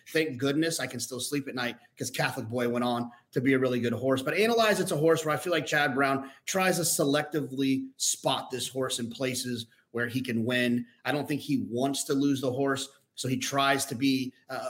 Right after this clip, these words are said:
aggressive. The other horse that I love in this spot is the four Sanctuary City. He's always just kinda been cool. He shows up,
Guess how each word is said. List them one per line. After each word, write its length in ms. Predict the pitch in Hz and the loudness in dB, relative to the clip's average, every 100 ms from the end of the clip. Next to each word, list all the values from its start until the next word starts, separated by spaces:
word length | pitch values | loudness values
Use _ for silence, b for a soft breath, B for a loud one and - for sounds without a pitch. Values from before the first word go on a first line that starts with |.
| 143 | -4
aggressive. 480 | 131 143 135 139 | 0 0 2 0
The 100 | 127 | 2
other 140 | 156 165 | 4 4
horse 260 | 160 156 | 2 2
that 100 | - | 0
I 120 | 139 135 | 2 2
love 260 | 139 135 | 2 0
in 60 | 135 | 0
this 160 | 131 | -2
spot 240 | - 131 131 | -2 -2 -2
is 80 | 120 | -4
the 40 | |
four 240 | - 143 | -6 -4
Sanctuary 540 | 131 139 139 147 131 107 | -2 -2 -4 -4 -4 -4
City. 380 | - 139 139 B B B | -4 -2 -4 B B B
He's 140 | 160 - | -6 -2
always 580 | 151 151 151 147 139 123 | 4 6 6 6 4 0
just 180 | 127 - | -6 -8
kinda 280 | - 151 127 | -6 -4 -2
been 240 | 139 131 | -2 -2
cool. 280 | - 156 120 | -4 -6 -6
He 60 | 104 | -6
shows 460 | - 160 165 147 | -2 0 2 2
up, 220 | 151 147 | 0 -2